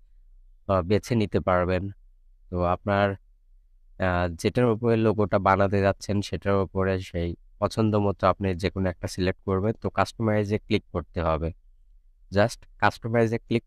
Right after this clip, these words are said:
করলে নিউ, একটি নিউ ট্যাব ওপেন হয়ে যাবে। তো নিউ ট্যাব ওপেন হওয়ার পরে এমন একটি ইন্টারফেস চলে আসবে। তো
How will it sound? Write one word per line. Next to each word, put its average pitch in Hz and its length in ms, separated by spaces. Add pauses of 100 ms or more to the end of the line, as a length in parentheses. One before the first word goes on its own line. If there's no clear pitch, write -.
করলে 117 280
নিউ, 104 220 (200)
একটি 107 440
নিউ 104 220
ট্যাব 123 240 (160)
ওপেন 101 260
হয়ে 85 220
যাবে। 80 320 (840)
তো 104 80
নিউ 104 220
ট্যাব 127 260 (520)
ওপেন 127 280
হওয়ার 117 280
পরে 120 280
এমন 107 240
একটি 104 260
ইন্টারফেস 95 560
চলে 92 280
আসবে। 87 300 (840)
তো 98 400